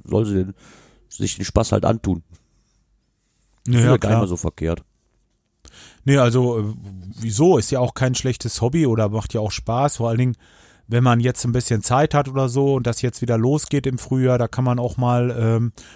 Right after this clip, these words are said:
Speaker 2: das kann man auch, während man grillt, einfach mal mitlaufen lassen. Du guckst da ab und zu mal ein bisschen nach der Temperatur, machst da mal ein bisschen was nach oder lässt mal ein bisschen Luft dazu, dass du die Temperatur, die muss, glaub ich, konstant bleiben. Also das ist das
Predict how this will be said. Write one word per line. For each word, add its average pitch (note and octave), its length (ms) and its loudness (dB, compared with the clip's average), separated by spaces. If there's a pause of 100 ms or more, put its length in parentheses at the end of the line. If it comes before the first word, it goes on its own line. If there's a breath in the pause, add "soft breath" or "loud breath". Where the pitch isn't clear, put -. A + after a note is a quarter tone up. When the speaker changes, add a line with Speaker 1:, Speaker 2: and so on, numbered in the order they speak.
(140)
Speaker 2:
das - 200 0
kann B2+ 140 2
man D#3 140 4
auch, A#2+ 200 0
während C3 320 0
man A2 200 2
grillt, G#2+ 420 2
einfach A#2 360 -4
mal G#2 180 0
mitlaufen G2+ 580 -2
lassen. F#2 260 -4
Du F#2 80 -4
guckst - 320 -4
da D3+ 80 0
ab C#3 100 -4
und C#3+ 160 -2
zu C#3+ 100 -4
mal C#3 120 2
ein B2+ 40 2
bisschen B2+ 280 0
nach B2 140 2
der B2 160 -2
Temperatur, B2 760 2 (640 soft breath)
machst A#2+ 320 0
da B2 60 2
mal A#2+ 220 2
ein A#2+ 120 0
bisschen B2 320 0
was A2+ 240 -2
nach C#3+ 400 0
oder B2+ 200 0
lässt A#2+ 240 -2
mal A2+ 200 2
ein A2+ 80 0
bisschen A2+ 280 0
Luft D3+ 280 0
dazu, D#3 340 0
dass B2+ 220 2
du B2 40 -2
die G#2+ 140 -4
Temperatur, A#2+ 640 -2
die G2+ 100 -4
muss, B2+ 220 -2
glaub E3 200 -2
ich, D3 120 -10
konstant D#3 500 -4
bleiben. F#2 300 -2
Also F#2+ 160 -4
das B2+ 240 2
ist - 180 0
das D#3+ 240 4